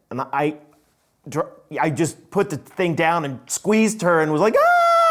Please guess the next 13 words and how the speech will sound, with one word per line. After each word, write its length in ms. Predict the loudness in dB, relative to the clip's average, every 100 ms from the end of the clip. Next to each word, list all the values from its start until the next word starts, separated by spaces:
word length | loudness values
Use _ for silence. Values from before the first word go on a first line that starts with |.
| 2 2
I 40 |
couldn't 260 | 0 -4 -2
believe, 400 | -2 0 -2 -2
we 80 | -4
couldn't 200 | -6 -4
believe 340 | 0 0 0
it. 100 | -2
Now, 140 | -2 0
we 80 |
were 80 | -2
excited 420 | -2 -2 -2 -2
when 140 | -4 -4
our, 200 | -6